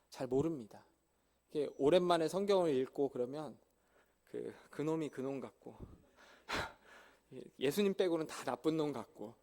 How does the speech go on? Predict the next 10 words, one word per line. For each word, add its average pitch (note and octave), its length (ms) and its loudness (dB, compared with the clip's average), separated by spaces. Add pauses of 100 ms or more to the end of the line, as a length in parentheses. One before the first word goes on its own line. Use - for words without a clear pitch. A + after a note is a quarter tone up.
(100)
근데 E3 80 -2
다 - 200 -6
똑같아요, D4 420 0
여러분. A#2 360 -6
그래서 C#3 320 0 (420)
성경을 A#3+ 420 4
이렇게 D#3 280 -2
가까이 - 460 -2
하셔야 B2+ 300 -6
돼요. - 240 -20